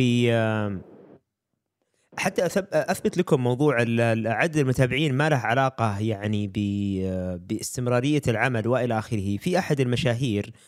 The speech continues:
اشتهر بترجمة مقاطع الفيديو، متابعينه فوق المليونين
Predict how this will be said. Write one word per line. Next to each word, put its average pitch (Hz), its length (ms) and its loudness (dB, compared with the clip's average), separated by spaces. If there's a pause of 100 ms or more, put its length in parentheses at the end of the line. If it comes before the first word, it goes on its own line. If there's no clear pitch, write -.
(360)
اشتهر 185 360 2
بترجمة 147 640 2
مقاطع 127 420 2
الفيديو، 104 460 -4
متابعينه 139 460 0
فوق 165 280 2
المليونين 120 600 2